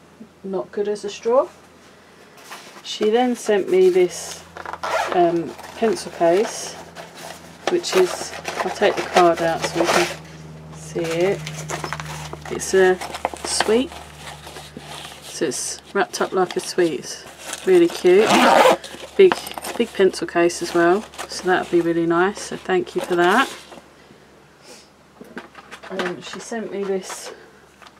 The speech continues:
miniature washi tapes. They're all sparkle tapes and they come with the little holders as well. So I have actually got a few of these. I don't think they're the same design, so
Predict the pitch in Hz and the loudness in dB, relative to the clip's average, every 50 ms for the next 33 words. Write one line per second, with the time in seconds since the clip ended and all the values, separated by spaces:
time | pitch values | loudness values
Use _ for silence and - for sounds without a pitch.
0 | _ _ _ _ - - _ - - - _ _ - 214 220 233 - - - - | _ _ _ _ -20 -20 _ -20 -20 -20 _ _ -4 -2 -2 -2 -2 -4 -6 -4
1 | 226 226 226 240 240 - - 247 240 233 - - 254 269 285 - - - - 214 | -4 -2 -2 -2 -4 -4 -4 -6 -8 -8 -6 -8 -8 -8 -8 -10 -14 -12 -8 -6
2 | 214 214 214 208 208 - - - 220 214 208 208 208 - 214 214 - - 220 220 | -4 -4 -4 -4 -6 -8 -8 -4 -2 -2 -2 -2 -4 -8 -12 -10 -6 -6 -6 -6
3 | 214 - 214 208 208 202 202 - 208 196 196 190 185 - 190 190 185 156 170 175 | -6 -6 -6 -4 -6 -6 -6 -6 -6 -4 -4 -4 -6 -6 -6 -6 -6 -6 -6 -8
4 | - 190 190 180 180 175 196 180 - - 185 - - 196 190 196 202 226 247 - | -8 -6 -4 -4 -4 -4 -6 -8 -6 -8 -14 -12 -8 -6 -6 -4 -4 -6 -8 -10
5 | _ _ _ - - - - - - _ - - - _ _ _ - - 190 190 | _ _ _ -20 -20 -20 -20 -20 -20 _ -20 -20 -20 _ _ _ -12 -6 -2 0
6 | 196 208 226 233 220 208 202 - - - 185 180 - 226 202 - - - - 180 | 2 2 4 4 4 2 0 -2 -2 -4 -4 -2 -2 -4 -4 -4 -4 2 4 4
7 | 170 160 - - 180 170 175 175 202 202 - 226 196 180 - - 185 - 156 165 | 4 4 2 0 0 0 0 0 -2 -2 -2 0 0 0 2 2 0 2 2 2
8 | 175 170 - - 185 180 175 170 175 175 180 190 175 160 151 156 - - 170 165 | 0 0 2 2 4 4 4 4 2 0 0 0 0 0 -2 -4 -6 -4 -4 -2
9 | 165 165 165 | -2 -2 -4